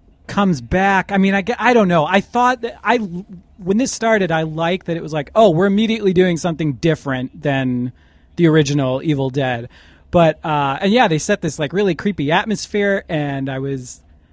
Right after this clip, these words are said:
I, I don't know, man. Yeah, just it felt like they were going somewhere more substantial with all of this. I don't know. And then even with the, the way that she makes the turn, and if you've seen an Evil Dead movie, you know this is, like, the go-to move for Deadites, is at a certain point to ju-, like,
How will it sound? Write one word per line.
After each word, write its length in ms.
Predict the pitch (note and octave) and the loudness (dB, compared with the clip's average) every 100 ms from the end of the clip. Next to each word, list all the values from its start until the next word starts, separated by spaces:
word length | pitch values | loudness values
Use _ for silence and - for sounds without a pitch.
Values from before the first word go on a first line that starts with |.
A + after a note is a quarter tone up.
| _ _ | _ _
I, 100 | - - | -14 -4
I 120 | A#3 | 0
don't 140 | A#3 | 2
know, 200 | F3+ F#3 | 4 2
man. 260 | D#3 D3 D3 | 2 0 0
Yeah, 180 | F#3+ D#3+ | 2 2
just 200 | D#3 - | -2 -6
it 80 | E3 | -2
felt 280 | - G#3+ | 2 4
like 160 | A#3 F3+ | 6 4
they 140 | F#3 | 4
were 140 | F#3 E3+ | 2 4
going 340 | F3+ F3+ E3+ | 4 4 2
somewhere 340 | - F3+ E3+ D#3 | 0 0 0 0
more 220 | D#3 D#3 | 2 0
substantial 720 | - C3 - D#3 D#3 D#3+ C3+ | -2 -6 -4 -2 -2 -2 -4
with 300 | C3 C3 - _ - _ - | -4 -8 -12 _ -20 _ -2
all 260 | D#3+ C#3 C#3+ | 0 2 0
of 140 | B2 | -4
this. 520 | C#3 C3+ C3 - - _ | -4 -4 -4 -10 -16 _
I 140 | F3 F3 | 0 2
don't 160 | D3+ | 2
know. 220 | C3 B2+ B2+ | 0 -2 2
And 140 | A#3 | 4
then 100 | C4 | 4
even 280 | B3 C4+ C#4+ | 4 2 4
with 260 | A3 G#3 - | 4 2 0
the, 320 | G3 F3 D#3 | 2 2 2
the 80 | D#3 | 0
way 300 | D3+ F3 G3 | 0 0 0
that 160 | D#3+ | -2
she 160 | - E3+ | -4 -2
makes 260 | D#3+ E3 - | -2 -4 -6
the 320 | E3 C#3 C3+ E3 | -4 -4 -6 -10
turn, 320 | - G3+ E3 D3 - - | -6 -2 0 -2 -10 -10
and 140 | A#3+ B3 - | -8 -8 -6
if 100 | A#3 | -6
you've 100 | G#3 | -4
seen 180 | - B3 | 0 2
an 80 | G3 | 2
Evil 180 | F#3+ E3 | 2 2
Dead 200 | E3+ E3+ | 4 2
movie, 280 | D3+ C3 C3+ | 2 0 0
you 160 | C#3 | 0
know 300 | D#3+ E3 D#3+ | 4 6 6
this 220 | C#3 D3 D#3+ | 4 0 -2
is, 140 | C3 | -4
like, 280 | C#3 C3 - | -4 -4 -4
the 100 | C#3+ | -2
go-to 420 | C3+ D3 C3+ D#3 | 2 2 2 0
move 260 | C#3 C#3+ C3 | 2 2 0
for 120 | C#3 | -4
Deadites, 580 | A#2 C3 B2+ B2 B2 - | -2 -2 -2 -4 -6 -6
is 180 | C3+ - | -6 -6
at 80 | C3+ | -6
a 40 | |
certain 300 | - E3 C3+ | -4 -2 -2
point 380 | C3 D3 C#3 C3 | -4 -2 -2 -4
to 100 | C#3 | -8
ju-, 140 | B2+ C3+ | -10 -8
like, 200 | D#3 A#2+ | -6 -8